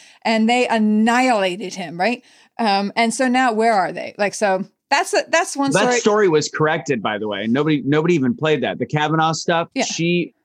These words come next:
Speaker 2: two, two guys came forward, said, "I know what she's talking about.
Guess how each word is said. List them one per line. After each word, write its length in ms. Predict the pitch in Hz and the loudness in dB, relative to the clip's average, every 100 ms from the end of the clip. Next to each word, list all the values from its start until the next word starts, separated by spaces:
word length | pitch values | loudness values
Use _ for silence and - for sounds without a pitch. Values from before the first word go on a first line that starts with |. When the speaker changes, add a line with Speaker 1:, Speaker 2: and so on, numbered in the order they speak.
| _ | _
Speaker 2:
two, 200 | - 202 147 | -4 -4 -2
two 200 | - 208 | 0 2
guys 420 | 160 175 180 151 | 2 2 2 0
came 300 | - 165 147 | -2 0 0
forward, 500 | - 151 160 156 143 | 0 0 2 2 0
said, 200 | - 139 131 - | -2 -4 -2 -2
"I 120 | 143 | 0
know 200 | 143 156 | 2 2
what 160 | 175 | 0
she's 240 | - 151 - | -2 -4 -2
talking 400 | 147 135 - 170 | 0 0 0 -2
about. 340 | 165 180 185 | 0 0 -2